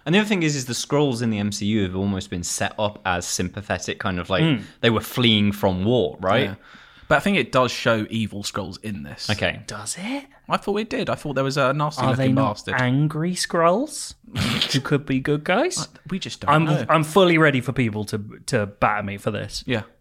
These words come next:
Speaker 2: But I definitely came out of it being like, "I don't feel like I've definitively been told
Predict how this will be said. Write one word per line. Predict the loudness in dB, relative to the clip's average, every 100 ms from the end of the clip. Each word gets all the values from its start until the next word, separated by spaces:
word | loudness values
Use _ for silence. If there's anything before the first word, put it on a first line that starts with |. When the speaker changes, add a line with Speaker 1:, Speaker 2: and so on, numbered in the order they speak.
| _ 2
Speaker 2:
But | 4
I | 6 4
definitely | 4 2 0 -2
came | 2 4
out | 2 0
of |
it | -4 -4
being | -4 -2
like, | -2 -4 -12 _ _ _ _ _ _
"I | -4
don't | -2
feel | -2
like | -4 -2
I've | -2 -2
definitively | -6 -4 0 2 2 -2 -6 -4 -4
been | -4 -2 -2 -2
told | -2 -4 -8 -18